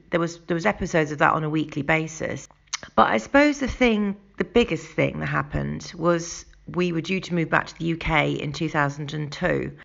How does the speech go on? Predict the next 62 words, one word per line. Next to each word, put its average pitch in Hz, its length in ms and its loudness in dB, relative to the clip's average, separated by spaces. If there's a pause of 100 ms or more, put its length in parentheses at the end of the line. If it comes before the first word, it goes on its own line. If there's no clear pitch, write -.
(140)
And 202 160 4
prior 240 280 8
to 208 120 -8
that, 160 260 6
my 160 120 2
husband 165 360 0
had 143 60 2
asked 151 280 4
me 143 100 0
if 131 80 0
there 143 80 0
was 139 120 2
any, 143 400 2
if - 100 -10
we 185 60 6
were 180 140 6
to 180 160 -6
move 147 120 2
back 147 160 4
to - 80 -14
the 135 80 -2
U 139 120 4
K, - 140 -10 (240)
when 160 120 2
we 156 100 2
moved 143 240 2
back - 180 0
to - 80 -20
the 139 80 -2
U 127 40 -2
K, 156 560 0 (640)
you 160 120 0
know, 139 240 2
like, 147 160 4
he 180 200 0
basically 165 480 2
said, 139 220 0
"If 143 140 -4
you 208 100 2
were 185 80 4
running 156 260 2
a 147 60 -2
business, 123 520 -2
what 139 260 0
brands 127 460 0
would 135 140 -4
you 131 120 -2
like? 117 340 0
You 143 100 -2
know, 127 120 -2
what 139 120 0
would 143 140 -4
you 127 140 -2
do?" 120 440 -4 (340)
And 131 100 0
I 139 60 2
came 160 360 0
up - 180 0
with 139 200 -4
three 135 460 0
very 131 280 0
valid 127 580 0